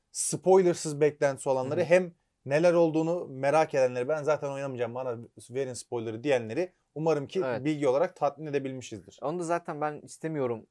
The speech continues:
Speaker 2: Yani şeyi falan paylaşmak da yasak olacak bu arada. Hani oyunun
Speaker 1: Hı hı.
Speaker 2: çıktığı gün ya işte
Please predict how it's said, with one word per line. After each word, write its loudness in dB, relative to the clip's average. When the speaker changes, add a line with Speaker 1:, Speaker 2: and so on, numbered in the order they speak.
Speaker 2:
Yani -4
şeyi 0
falan -4
paylaşmak -6
da -8
yasak -14
olacak -16
bu -12
arada. -12
Hani -14
oyunun -10
Speaker 1:
Hı -8
hı. -10
Speaker 2:
çıktığı -6
gün -6
ya -4
işte -12